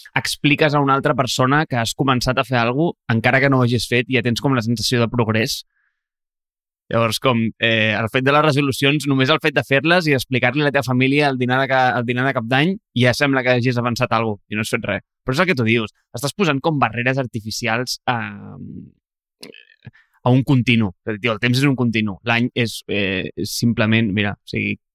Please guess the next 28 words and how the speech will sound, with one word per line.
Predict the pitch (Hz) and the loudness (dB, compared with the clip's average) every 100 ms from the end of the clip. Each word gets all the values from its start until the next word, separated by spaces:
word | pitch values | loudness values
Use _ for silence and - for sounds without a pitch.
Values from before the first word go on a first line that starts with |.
| _ _ 117 | _ _ -2
calendari | 107 113 117 120 | 0 2 2 2
gregorià, | 120 110 117 127 - - | 2 2 2 0 -2 -8
ens | 117 | -6
ha | 110 | -6
tocat, | 110 110 - - | -2 -4 -4 -14
està | - 110 | -8 -4
bé, | 107 110 _ | -4 -6 _
mm, | - 107 104 - _ - | -8 -6 -6 -8 _ -2
podríem | 110 107 | 0 2
tenir | 117 110 | 0 0
un | 107 107 | -2 -4
altre. | 107 107 113 - _ _ _ _ _ | -4 -4 -8 -8 _ _ _ _ _
No | - 123 | -2 0
té | 113 | 2
molt | 120 117 113 | 0 0 0
sentit | - 117 107 110 - - | 0 0 0 -2 -4 -8
posar-hi | 110 110 107 110 110 104 110 139 _ _ _ _ _ _ _ _ _ _ _ _ _ _ _ - | -4 -4 -4 -6 -6 -10 -12 -14 _ _ _ _ _ _ _ _ _ _ _ _ _ _ _ -16
com, | - 107 92 - - _ _ | -6 -6 -4 -8 -12 _ _
com | 123 110 | -4 -4
aquestes | 104 110 - 104 | -4 -6 -6 -4
barreres | 107 104 113 110 104 | -4 -2 0 0 -2
o | |
aquestes | 107 107 113 | -8 -8 -4
limitacions | 120 110 110 107 117 107 104 | -2 -2 -2 -6 -6 -6 -6
o | |
aquests | 107 104 | -10 -8
segments, | 120 110 110 104 - - | -6 -2 -2 -2 -8 -6
malgrat, | 117 107 107 117 | -4 -2 -2 -4